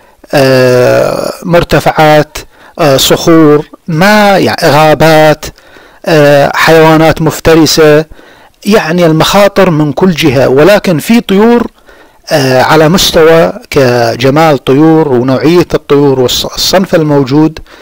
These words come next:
ما موجود بغير مكان، يعني مواطنات هذنا، وخصوصًا طير الشاهين بهذا الجبل موجود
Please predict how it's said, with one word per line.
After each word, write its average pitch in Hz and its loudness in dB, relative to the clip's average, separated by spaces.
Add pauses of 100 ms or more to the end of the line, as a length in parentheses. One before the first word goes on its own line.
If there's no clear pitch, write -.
(280)
ما 214 0
موجود 185 2
بغير 156 2
مكان، 131 -4 (340)
يعني 156 0
مواطنات 151 0
هذنا، 180 -2
وخصوصًا 196 -2
طير 175 0
الشاهين 160 0
بهذا 147 2
الجبل 156 0
موجود 147 0